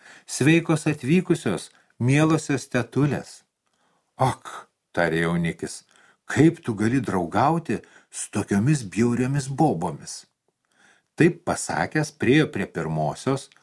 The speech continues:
tos, kuris su plačia kaip ližė koja, ir paklausė: „Kodėl tavo tokia plati koja?“ „Nuo mynimo,“ atsakė toji,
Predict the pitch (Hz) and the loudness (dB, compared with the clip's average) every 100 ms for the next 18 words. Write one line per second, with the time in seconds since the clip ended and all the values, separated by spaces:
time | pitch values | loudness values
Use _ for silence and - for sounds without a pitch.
0 | _ _ - 117 104 - 107 101 - - | _ _ -2 0 0 -2 -2 -2 -2 -2
1 | 104 - 110 - 113 - 98 117 117 107 | -2 0 -2 0 -4 -2 -4 0 0 2
2 | 98 - 101 78 - 120 131 160 156 90 | -2 0 0 0 -2 -2 0 -2 0 -2
3 | 69 - 69 - _ _ _ _ - - | -2 -8 -16 -16 _ _ _ _ -4 0
4 | 117 120 190 208 - 175 185 185 147 151 | 4 6 4 4 2 2 2 0 -2 0
5 | 165 - 139 135 190 - 214 156 131 - | -2 0 -2 0 -2 2 2 2 -2 -8
6 | - _ _ _ _ - 113 127 147 151 | -14 _ _ _ _ -2 4 6 6 6
7 | 165 143 113 160 185 139 - - - 73 | 6 4 2 4 4 4 0 -8 -6 -6
8 | - 76 80 69 69 | -6 -6 -4 -4 -6